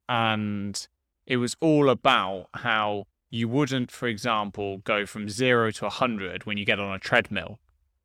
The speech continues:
So why do we do it to our minds when we wake up and suddenly you're flooded with what the latest Kardashian is saying, or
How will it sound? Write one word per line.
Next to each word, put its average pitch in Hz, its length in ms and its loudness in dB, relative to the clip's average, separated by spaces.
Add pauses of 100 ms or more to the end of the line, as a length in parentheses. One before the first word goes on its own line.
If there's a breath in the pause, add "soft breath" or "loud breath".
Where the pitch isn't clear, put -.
So - 160 -4
why 123 300 6
do 127 100 0
we 127 100 4
do 117 180 2
it 107 120 2
to 113 120 -4
our 107 100 2
minds 104 560 2
when 101 140 -4
we 101 80 -6
wake 107 420 2
up 101 260 0
and 104 140 -10
suddenly 104 460 0
you're 101 160 -2
flooded 107 480 2
with 101 240 -2
what 113 200 2
the 110 120 -2
latest 107 680 -2
Kardashian 101 880 2
is 95 100 -4
saying, 98 600 -4
or 101 360 0